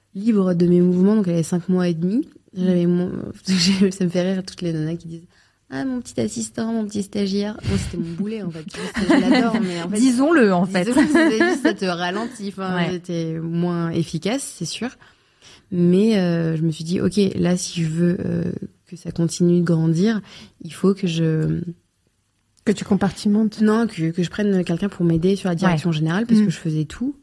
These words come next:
Speaker 1: Et j'étais en mode, « Ok, c'est le moment où je me structure, parce que je veux passer du temps de qualité avec ma fille, et je peux pas faire, euh, tout, tout à moitié. »
Speaker 3: Mm, mm.
Speaker 1: Et, euh, donc, ça m'a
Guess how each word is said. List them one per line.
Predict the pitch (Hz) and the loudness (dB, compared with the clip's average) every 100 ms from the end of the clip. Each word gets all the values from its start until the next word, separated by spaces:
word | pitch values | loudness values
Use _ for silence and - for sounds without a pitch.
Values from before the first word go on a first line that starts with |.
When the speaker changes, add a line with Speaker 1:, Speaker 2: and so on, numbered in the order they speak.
| - | -8
Speaker 1:
Et | 170 | -2
j'étais | 156 165 | -2 0
en | 165 | 0
mode, « | 165 - | 0 -2
Ok, | 190 175 | -6 -4
c'est | - | 0
le | 165 | 2
moment | 175 190 214 | 4 4 2
où | 180 | 0
je | 160 | 2
me | 160 | 2
structure, | 156 - 156 - 208 240 254 | 0 -4 -6 -2 -2 -2 -4
parce | - - | -12 -4
que | 175 | 0
je | 160 | 2
veux | 165 | 0
passer | 165 156 156 | 0 -2 -2
du | 156 | -4
temps | - 170 - _ _ _ - | 0 0 -2 _ _ _ -8
de | 165 190 | 0 2
qualité | 185 160 165 | 2 0 0
avec | 170 | 0
ma | 160 156 | 0 0
fille, | 208 220 - | 0 -2 -2
et | |
je | 165 | -2
peux | 170 | -4
pas | 170 202 | -2 -2
faire, | 190 180 | 0 0
euh, | 165 160 - - _ _ _ _ _ _ _ _ - - _ _ - | 0 -2 -8 -20 _ _ _ _ _ _ _ _ -16 -16 _ _ -10
tout, | 196 - - - | -10 -8 -14 -10
tout | - 196 | 0 2
à | |
moitié. » | 180 170 - 214 | 4 2 2 2
Speaker 3:
Mm, | 233 220 | 4 4
mm. | 202 | 2
Speaker 1:
Et, | 170 160 | 2 2
euh, | 156 151 | 2 2
donc, | 160 156 | 0 0
ça | 175 | 2
m'a | 160 | 2